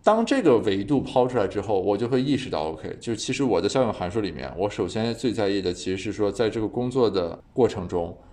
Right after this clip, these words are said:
我自己自由裁量的范畴有多大，我的主体性有多强。那肯定我很偏好的是说自己当老板，于是这种情况下，其他的那些选项就一次性被排除了，剩在这个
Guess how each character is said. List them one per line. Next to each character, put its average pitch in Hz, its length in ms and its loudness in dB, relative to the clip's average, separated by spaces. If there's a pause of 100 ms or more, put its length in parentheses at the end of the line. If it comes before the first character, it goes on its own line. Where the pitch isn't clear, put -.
我 95 180 4
自 139 180 -2
己 98 120 -4
自 127 200 -2
由 120 120 4
裁 110 180 -2
量 117 180 0
的 98 360 -2
范 131 240 0
畴 107 100 -2
有 90 80 0
多 90 160 0
大， 98 140 2
我 87 120 2
的 92 80 2
主 127 200 0
体 151 120 -4
性 104 140 -6
有 76 80 -12
多 - 100 -10
强。 - 160 -14 (720)
那 143 100 0
肯 135 160 -2
定 107 160 2
我 104 120 6
很 117 200 -2
偏 120 240 -2
好 123 140 2
的 95 100 0
是 87 140 -6
说 92 220 0
自 - 200 -8
己 92 100 -10
当 85 180 -4
老 82 140 -4
板， - 160 -8 (360)
于 117 120 0
是 123 140 0
这 127 80 4
种 107 100 0
情 92 160 -8
况 104 100 -6
下， 104 140 -2
其 - 220 -10
他 120 160 2
的 120 80 0
那 101 100 -2
些 101 100 -2
选 85 240 -4
项 92 200 -4
就 92 100 -8
一 90 160 -6
次 131 160 -4
性 113 100 -4
被 92 120 -2
排 - 180 -6
除 - 160 -12
了， 95 140 -14 (260)
剩 135 260 -2
在 110 140 4
这 107 140 2
个 92 400 2